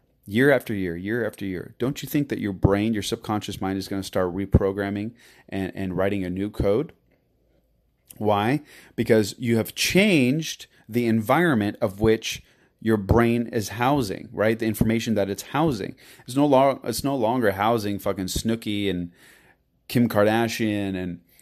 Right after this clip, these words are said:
stupid cat videos on YouTube. All that is fine and dandy. Limit it. Limit it.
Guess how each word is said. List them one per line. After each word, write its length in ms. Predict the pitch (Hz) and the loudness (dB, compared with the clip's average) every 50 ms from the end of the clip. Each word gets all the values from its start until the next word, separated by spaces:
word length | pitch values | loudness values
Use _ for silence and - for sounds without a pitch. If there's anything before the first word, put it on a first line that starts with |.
| _ _ | _ _
stupid 500 | - - - - 127 107 117 101 95 - _ _ - | -12 -10 -2 -2 2 2 2 0 0 -4 _ _ -10
cat 260 | - - 123 - - | -2 0 0 0 0
videos 600 | 113 113 117 117 120 113 110 107 107 107 104 101 107 | 0 0 2 4 4 4 4 4 2 2 0 0 -2
on 160 | 95 98 98 | -2 -2 -2
YouTube. 400 | 101 110 104 - - 117 110 - _ _ _ _ _ _ _ - | -2 -2 -4 0 -2 -2 -2 -2 _ _ _ _ _ _ _ 4
All 180 | - 180 226 233 | 6 6 6 6
that 160 | 247 240 226 | 6 4 4
is 140 | 196 165 - | 2 0 0
fine 220 | - 190 196 190 | -2 -2 0 0
and 120 | 170 147 | 0 -2
dandy. 460 | 127 139 151 170 165 127 110 98 - _ _ _ _ - | 0 0 0 0 0 0 -2 -4 -6 _ _ _ _ -8
Limit 420 | 110 110 113 127 156 175 143 101 | -4 -2 2 4 4 4 4 0
it. 240 | 90 87 85 - - _ _ _ _ _ _ - | -2 -4 -8 -12 -20 _ _ _ _ _ _ -10
Limit 760 | 120 113 113 117 120 131 147 160 165 156 139 - - - - - | -6 -4 -2 0 2 2 2 4 4 2 0 0 -4 -12 -6 -4
it. 460 | 117 107 90 - _ - - - | -2 -2 -2 -4 _ -16 -16 -16